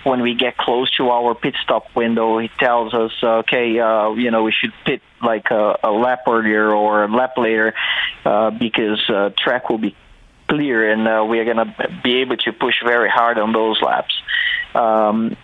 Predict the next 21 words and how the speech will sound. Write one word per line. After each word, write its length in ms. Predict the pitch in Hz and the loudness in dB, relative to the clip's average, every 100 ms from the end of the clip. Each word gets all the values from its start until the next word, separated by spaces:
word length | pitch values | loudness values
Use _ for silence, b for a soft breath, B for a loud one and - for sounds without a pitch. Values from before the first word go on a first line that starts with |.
| - - | -8 -2
and, 400 | 127 123 120 117 | 0 0 0 0
uh, 420 | 117 113 110 107 - | 2 2 2 0 -2
this 420 | - - 156 165 | -4 -2 -4 -2
is 120 | 147 | -2
crucial. 440 | - 139 139 - 98 | -2 -2 -2 -2 0
You 180 | 113 165 | 0 0
can 260 | 160 147 | 0 0
lose 340 | 135 143 135 - - - B B - - - - - - | 0 0 0 -2 -6 -8 B B -20 -20 -20 -6 -4 0
five 260 | 139 151 - | 2 0 -2
seconds, 420 | 131 95 - 67 - - - - - | -4 -2 -4 -4 -8 -16 -20 -8 -2
uh, 360 | 101 98 104 - | 2 2 2 2
on 240 | 123 113 | 0 2
an 120 | 107 - | 0 -2
in 260 | 127 127 | -2 0
or 340 | 117 110 107 - | 2 2 2 0
out 220 | 123 123 107 | 0 0 0
lap 280 | 110 98 - | 0 0 -2
if 160 | 117 - | -2 -2
you 260 | 127 110 110 | 0 0 -2
get 260 | 107 117 120 | -2 0 2
out, 320 | 135 135 | 0 -2